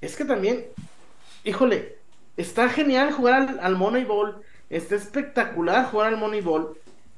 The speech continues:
siempre y cuando seas el Querétaro, el Puebla, el Atlas,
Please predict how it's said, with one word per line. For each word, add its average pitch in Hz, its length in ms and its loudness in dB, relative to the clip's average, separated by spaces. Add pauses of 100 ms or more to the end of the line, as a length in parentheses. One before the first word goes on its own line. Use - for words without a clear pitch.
(140)
siempre 185 360 0
y 240 40 -6
cuando 214 320 4
seas 196 300 2
el 214 180 -2
Querétaro, 151 920 0 (380)
el 143 340 0
Puebla, 131 920 0 (360)
el 120 260 -2
Atlas, 170 760 -2